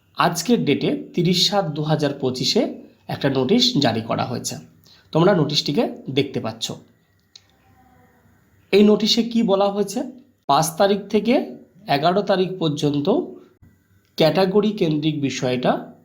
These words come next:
ঠিক করা যাবে। মানে বিশেষ করে কিভাবে করতে হবে তার নির্দেশিকা দেওয়া আছে। ক্যান্ডিডেটকে ফার্স্টে log in করতে হবে, তারপর এডিট অপশানে যেতে হবে এবং তারপর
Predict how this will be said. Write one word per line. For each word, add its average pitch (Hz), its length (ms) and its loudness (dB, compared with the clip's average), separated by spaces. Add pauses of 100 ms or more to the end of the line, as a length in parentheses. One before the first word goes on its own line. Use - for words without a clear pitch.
(180)
ঠিক - 220 -2
করা - 180 -2
যাবে। - 280 -10 (1000)
মানে 139 140 4
বিশেষ 156 380 4
করে 220 360 2 (800)
কিভাবে 208 420 4
করতে 165 360 -2
হবে 180 260 2
তার 139 280 -2
নির্দেশিকা 139 520 0
দেওয়া 135 280 0
আছে। 135 260 -2 (560)
ক্যান্ডিডেটকে 175 840 0 (360)
ফার্স্টে 147 320 -2
log 127 240 0
in 160 160 2
করতে 170 260 0
হবে, 196 320 0 (220)
তারপর 139 320 0
এডিট 139 320 2
অপশানে 180 360 2
যেতে 190 260 0
হবে 202 320 0 (460)
এবং 147 300 0
তারপর 165 480 0